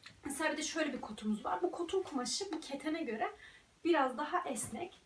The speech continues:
Bir de el kadar olunca insanın da hoşuna gidiyor tabii ki. Bunları kayınvalidem almıştı sağ olsun. Kot da benim bebeklerde çok beğendiğim bir şey. Çok tatlı görünüyor minicik minicik kotlar.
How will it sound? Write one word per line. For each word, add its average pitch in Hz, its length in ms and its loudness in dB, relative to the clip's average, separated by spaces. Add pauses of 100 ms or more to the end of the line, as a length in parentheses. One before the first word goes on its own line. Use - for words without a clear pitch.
Bir 311 100 -4
de 349 60 2
el 311 340 2
kadar 311 240 0
olunca 330 340 4
insanın 294 460 -2
da 339 60 0
hoşuna 294 340 -4
gidiyor 214 240 0
tabii 214 240 -4
ki. 226 120 -2
Bunları 269 260 -2
kayınvalidem 220 600 0
almıştı - 380 -10
sağ 220 220 2
olsun. 381 300 0
Kot 359 280 2
da 226 120 2
benim 285 220 4
bebeklerde 277 520 0
çok 320 220 -4
beğendiğim 202 520 0
bir 202 40 -6
şey. 226 200 -6
Çok - 260 -6
tatlı 247 280 4
görünüyor 202 380 0
minicik 202 360 -2
minicik 202 320 -4
kotlar. 339 340 -2